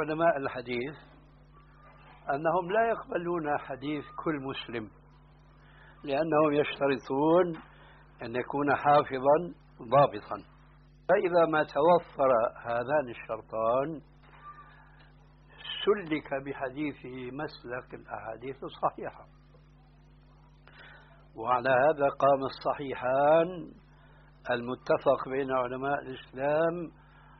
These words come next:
على أنهما أصح الكتب بعد كتاب الله عز وجل. وإذا قيل بأن فلان مبتدع وداعية أيضًا كما ذكرت، نحن نقول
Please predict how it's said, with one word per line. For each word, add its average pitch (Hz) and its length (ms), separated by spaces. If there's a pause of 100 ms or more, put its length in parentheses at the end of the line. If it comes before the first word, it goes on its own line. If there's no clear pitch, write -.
(200)
على 139 240 (140)
أنهما 143 680 (180)
أصح - 720
الكتب 151 460 (100)
بعد 120 260
كتاب 117 380
الله 117 400
عز 113 220
وجل. 104 320 (2750)
وإذا 185 320 (180)
قيل 214 220
بأن 175 500 (100)
فلان 170 340
مبتدع 135 640 (1700)
وداعية 131 720
أيضًا 117 380
كما 113 380
ذكرت، 113 360 (1400)
نحن 170 180
نقول 156 580